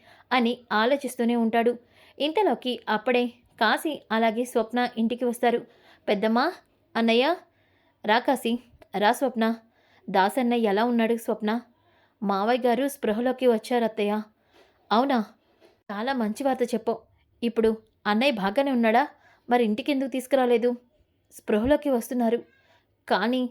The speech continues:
ఏంటో కలవరిస్తున్నారు. మళ్ళీ ఆ మాట చెప్పేలోపో ఆయన కళ్ళు తిరిగి పడిపోతున్నారు." "అవునా? మరి డాక్టర్ ఏమని చెప్పారు కాశీ?" "ప్రమాదం ఏమీ లేదు, నాన్న త్వరలోనే స్పృహలోకి వచ్చి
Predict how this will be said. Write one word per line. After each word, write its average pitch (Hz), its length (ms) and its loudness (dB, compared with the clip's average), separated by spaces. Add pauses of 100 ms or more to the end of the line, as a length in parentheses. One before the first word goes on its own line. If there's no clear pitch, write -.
(520)
ఏంటో 254 400 2
కలవరిస్తున్నారు. 240 760 0 (460)
మళ్ళీ 214 400 0 (480)
ఆ 240 120 2
మాట 214 360 0
చెప్పేలోపో 240 680 0 (580)
ఆయన 254 240 2
కళ్ళు 226 260 2
తిరిగి 247 260 -2
పడిపోతున్నారు." 226 680 0 (580)
"అవునా? 226 280 0 (480)
మరి 226 200 4
డాక్టర్ 277 400 -4
ఏమని 269 180 -2
చెప్పారు 262 300 0
కాశీ?" 226 260 2 (640)
"ప్రమాదం 277 420 0
ఏమీ 247 180 0
లేదు, 247 260 4 (360)
నాన్న 208 340 0
త్వరలోనే 247 480 2
స్పృహలోకి 254 540 0
వచ్చి 226 300 0